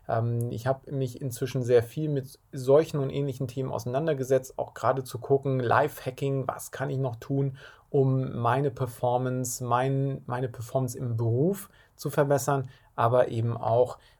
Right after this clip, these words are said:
mein, äh, meine allgemeine Lebensqualität. Und davon möchte ich ein bisschen Ihnen was mitgeben. So, das war's auch schon mit der Einführung. Ich wünsche Ihnen viel, viel Spaß mit diesem Modul. Ich glaube, das können wir alle gut gebrauchen.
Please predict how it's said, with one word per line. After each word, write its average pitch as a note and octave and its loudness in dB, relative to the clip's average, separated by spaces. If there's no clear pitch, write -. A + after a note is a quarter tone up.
mein, B2 2
äh, B2 -2
meine B2 -2
allgemeine A#2+ 0
Lebensqualität. A#2+ -2
Und G3 6
davon B2 4
möchte B2 -4
ich A2+ -6
ein C3 -2
bisschen A#2+ -6
Ihnen A2 -4
was C3 -8
mitgeben. - -8
So, D#3+ 6
das F#3+ 2
war's A3 2
auch F3 2
schon G3+ 2
mit F#3 4
der - 2
Einführung. A#3 4
Ich D3 2
wünsche G3 2
Ihnen E3+ 2
viel, A3+ 0
viel A3 0
Spaß F#3+ 2
mit D#3+ 0
diesem D3+ 2
Modul. D#3+ 4
Ich E3+ -4
glaube, D#3+ 0
das D3+ -2
können D3+ 2
wir C3+ 2
alle D3+ 2
gut D3 0
gebrauchen. F3 2